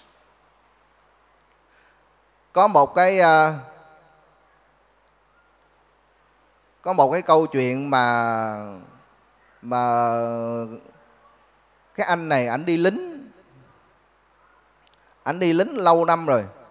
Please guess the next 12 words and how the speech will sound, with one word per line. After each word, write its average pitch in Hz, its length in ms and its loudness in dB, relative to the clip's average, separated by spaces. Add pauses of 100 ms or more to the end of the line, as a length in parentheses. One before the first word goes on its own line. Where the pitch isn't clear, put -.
(640)
Mà 123 100 -2
gia 165 220 4
đình 143 220 0
á, 170 160 -4 (160)
đi 160 100 -2
tìm 143 460 -2
cái, 170 220 -4
cái, 190 160 -8
cái, 185 160 -8
cái 185 140 -6
hài 143 240 -2
cốt, 185 520 2